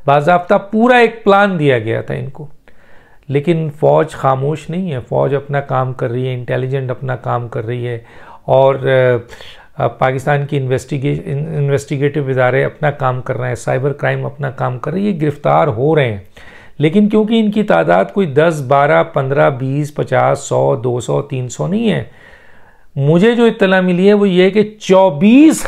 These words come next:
हज़ार के करीब हैं जो मुल्क और मुल्क से बाहर ये सारा गेम खेल रहे हैं और ये सब इंस्ट्रक्शन है आपके,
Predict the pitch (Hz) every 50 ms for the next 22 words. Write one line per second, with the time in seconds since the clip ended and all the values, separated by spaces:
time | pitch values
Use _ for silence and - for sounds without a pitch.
0 | - 123 127 135 131 147 165 190 214 240 247 233 185 220 185 185 - 151 135 135
1 | 135 135 120 123 135 170 202 208 - - - - - - - 139 147 147 143 143
2 | 160 180 196 208 208 208 214 202 190 175 160 151 147 160 170 165 165 - - 160
3 | 139 120 131 123 117 123 135 139 135 - - - - - - - 143 135 135 -
4 | - 127 131 135 139 123 110 123 120 123 120 113 - - - 117 117 127 123 123
5 | 120 - - - - - 165 170 170 - - 247 240 240 240 226 - - - 202
6 | - - - 190 180 165 160 156 151 151 - - - - - - - - - 135
7 | 139 135 131 135 - 143 135 131 127 117